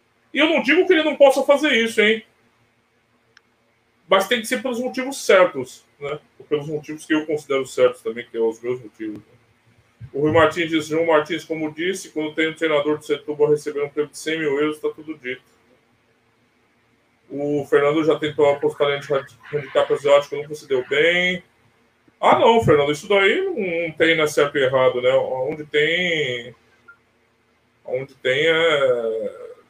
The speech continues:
você, onde você tá confortável, onde você vai bem. O Rui Martins pergunta: Rodrigo, iremos ter algumas tipos no futuro para os campeonatos asiáticos? Olha, rapaz,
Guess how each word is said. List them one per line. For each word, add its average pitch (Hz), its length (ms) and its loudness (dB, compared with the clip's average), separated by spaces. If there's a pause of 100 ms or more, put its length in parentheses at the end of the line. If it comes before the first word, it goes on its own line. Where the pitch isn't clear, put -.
(100)
você, - 360 -6
onde 143 200 -4
você 143 200 -14
tá 156 100 -4
confortável, 151 580 -2
onde 123 120 -8
você 127 220 -6
vai 131 160 -2
bem. 117 320 -12 (180)
O 131 40 -20
Rui 143 160 -8
Martins 139 300 -4
pergunta: 131 360 -8
Rodrigo, 143 300 -4
iremos 156 260 -4
ter 151 140 -2
algumas 139 300 -4
tipos - 280 -18
no 139 80 -18
futuro - 440 -18
para 131 100 -4
os - 100 -16
campeonatos 127 480 -4
asiáticos? 139 540 -4 (1200)
Olha, 139 260 4
rapaz, 120 580 -4